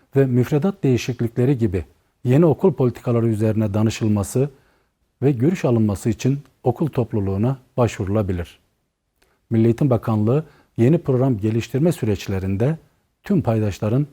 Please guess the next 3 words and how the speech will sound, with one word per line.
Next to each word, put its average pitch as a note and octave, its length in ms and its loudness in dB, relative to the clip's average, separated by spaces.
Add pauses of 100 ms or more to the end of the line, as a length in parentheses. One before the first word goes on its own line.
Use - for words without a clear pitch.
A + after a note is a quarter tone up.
(140)
görüşlerine A2 580 0
başvurmaktadır. F#2+ 840 -4 (840)
Okul E3 300 0